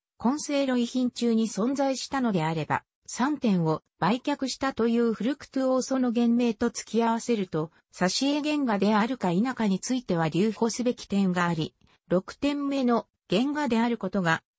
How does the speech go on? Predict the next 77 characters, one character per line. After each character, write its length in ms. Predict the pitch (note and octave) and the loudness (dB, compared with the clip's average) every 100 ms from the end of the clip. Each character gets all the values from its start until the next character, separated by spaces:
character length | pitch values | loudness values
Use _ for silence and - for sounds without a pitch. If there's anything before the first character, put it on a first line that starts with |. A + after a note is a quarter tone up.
| - | -4
確 260 | F#3 - | -2 0
認 220 | C4+ C#4+ D4 | -2 -2 -2
鑑 240 | C4+ C4 | -2 -2
定 200 | - A3+ | -2 -2
さ 160 | G#3 F#3 | 0 -2
れ 100 | F#3 | -2
た 120 | E3 | 0
わ 140 | F#3+ | 0
け 140 | G3+ F#3+ | 0 -2
で 120 | D3+ | -2
は 140 | C3+ | -4
な 160 | C#3 D3 | -4 -4
い。 120 | C#3+ _ _ _ _ | -6 _ _ _ _
こ 100 | - | -2
の 140 | C#4 E4 | 0 2
他 280 | C#4+ - | 0 0
に 120 | G#3 F3+ | 0 2
も、 200 | E3 E3 _ - | 0 -4 _ -8
挿 380 | - F#3 - G#3 | -2 0 2 2
絵、 140 | F#3+ _ - | 0 _ -2
バ 120 | F3+ | 2
ラ 180 | A3+ D#4+ | 2 2
を 60 | A#3 | 2
見 180 | G#3 | 0
つ 140 | F#3+ A#3 | 0 -2
め 140 | C#4 | 0
る 100 | C4+ | -2
プ 160 | B3+ G#3 | -2 -2
リ 120 | C#4+ | -2
ン 100 | E4 | -4
ス 140 | - | 0
に 140 | G#3+ G#3 | 0 0
酷 280 | - F3+ F#3 | -4 -4 -2
似 80 | A3+ | -2
し 120 | - | -4
た 160 | - A3 | -2 0
絵 80 | G3 | 2
が、 200 | E3+ E3+ _ - | 0 -4 _ -6
ニ 120 | E3+ | 0
ュ 80 | A#3 | 0
ー 20 | C#4 | 0
ヨ 160 | D4+ | 0
ー 20 | D4 | 0
の 120 | A3+ | 0
古 160 | - | -2
書 220 | F#3 - C#4 | -2 -2 -2
店 240 | B3 G#3+ | 0 0
か 140 | G#3+ | 0
ら 160 | F3+ D#3+ | 0 2
売 100 | D#3+ | 2
り 120 | G3 | 2
に 120 | A3 | 2
出 120 | G3+ G3+ | 2 0
さ 140 | C#4 | 0
れ 120 | C#4+ | 0
て 100 | C4+ | 2
い 100 | F#3+ | 0
る 100 | E3+ | 0
こ 120 | - | -4
と 140 | E3+ G3+ | -2 0
も 140 | F3+ | 0
あ 80 | E3+ | -2
り、 160 | D#3 - _ _ | -4 -8 _ _
多 140 | G3+ | -4
数 200 | G3 - | -2 -2
描 400 | C#4+ D#4 A#3+ A#3+ | 0 2 2 2
い 80 | B3+ | 0
た 120 | F#3 | -2
習 280 | E3+ - A#3+ | -4 -2 -2
作 280 | A#3+ C4+ B3+ | -2 -4 0
の 120 | A#3+ | 0
一 240 | A3+ - D4 | -2 -4 -6
つ 140 | G#3+ | -2
で 120 | G3 | 0
あ 80 | F#3 | 0
る 100 | F3 | 0
か、 220 | - D3 | -2 -4